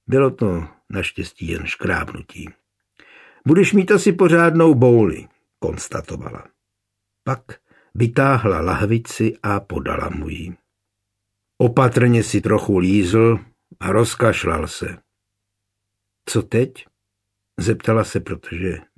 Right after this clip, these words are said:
měla strach. „Nic, počkáme, až nás vykopou,“ opáčil Norbert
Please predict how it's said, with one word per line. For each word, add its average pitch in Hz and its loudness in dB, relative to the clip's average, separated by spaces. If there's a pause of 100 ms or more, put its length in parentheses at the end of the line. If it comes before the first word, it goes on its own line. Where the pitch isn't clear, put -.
měla - -8
strach. - -8 (1160)
„Nic, 151 0 (520)
počkáme, 139 4
až 127 0
nás 135 2
vykopou,“ 113 -2 (560)
opáčil 110 2
Norbert 98 2